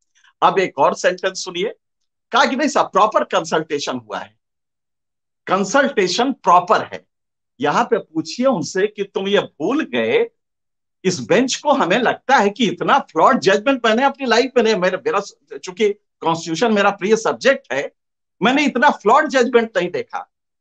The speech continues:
Section ट्वेंटी सिक्स बी बहुत clear लिखता है,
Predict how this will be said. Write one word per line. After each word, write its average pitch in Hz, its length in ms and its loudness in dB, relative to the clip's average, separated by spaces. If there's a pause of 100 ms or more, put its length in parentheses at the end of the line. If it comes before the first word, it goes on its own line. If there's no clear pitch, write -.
(360)
Section 220 480 -4
ट्वेंटी 185 400 0
सिक्स 208 440 -4
बी 170 280 -2 (800)
बहुत 277 340 2
clear 269 380 2
लिखता 190 300 2
है, 196 320 -10